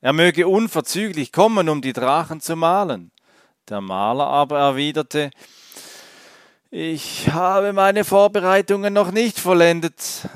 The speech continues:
Der Kaiser muss sich noch gedulden.“ Der Kaiser, dessen Geduld schon durch die Herstellung der Seide auf eine harte Probe gestellt worden war,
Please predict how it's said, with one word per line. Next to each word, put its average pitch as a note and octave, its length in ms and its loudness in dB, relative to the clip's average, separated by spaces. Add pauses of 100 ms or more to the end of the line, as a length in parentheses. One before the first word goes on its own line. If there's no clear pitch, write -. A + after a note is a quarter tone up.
(220)
Der F3 180 4
Kaiser F3+ 600 2 (260)
muss D3 320 -2
sich F3+ 180 -4
noch G3 220 0
gedulden.“ G#3 640 0 (1160)
Der F#2 260 -12
Kaiser, A#2 640 -12 (260)
dessen D3 360 0
Geduld D3+ 520 0
schon D#3 160 -2
durch C#3+ 160 -4
die C3 160 -4
Herstellung D3+ 680 0
der B2 140 0
Seide C#3 600 0
auf A#2 120 -2
eine B2+ 240 -2
harte C3 380 0
Probe D3 500 0
gestellt C#3+ 580 0
worden C3 440 0
war, G#2+ 320 0